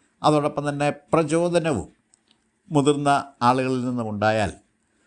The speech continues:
അത് വരും തലമുറയ്ക്ക് ഒരു വലിയ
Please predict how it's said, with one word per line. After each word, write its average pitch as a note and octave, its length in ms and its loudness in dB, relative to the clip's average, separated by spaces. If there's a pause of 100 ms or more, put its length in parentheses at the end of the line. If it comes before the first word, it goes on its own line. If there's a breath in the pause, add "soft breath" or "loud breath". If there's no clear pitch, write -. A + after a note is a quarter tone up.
(260)
അത് E3 360 2
വരും D3+ 400 -2
തലമുറയ്ക്ക് B2+ 680 -2 (1000)
ഒരു C#3+ 120 0
വലിയ C#3 520 0